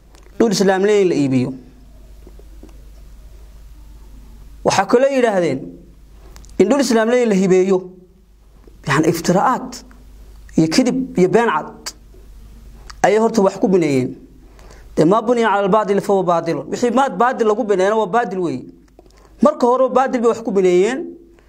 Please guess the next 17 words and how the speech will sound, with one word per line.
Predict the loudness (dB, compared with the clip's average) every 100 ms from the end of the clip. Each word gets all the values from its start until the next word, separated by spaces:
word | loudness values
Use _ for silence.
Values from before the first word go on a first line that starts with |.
| _ _ -12 -4
waxay | -2
soo | 0 0
saareenna | 0 0 0 0
waxa | 0 0
weeye, | 0
baadil | 0 -2 -4
buu | -4 -2
noqday | 0 0
marka. | -4 -6 -18 _ _ _ -20 -20 -20 -20 -20 -20 -20 -20 -20 -20 -20 -20 -20 -20 -20 -20 -2
Een, | 0 2 2 0 -4 -8 -2
kamay | 0 0
hadal | 0 -2 -2 -2 -6 -16 -20 -20 -12 -2
ma | 0
bannaantay | 2 0 0 0
mise | 0
ma | 0
bannaana. | 0 0 -2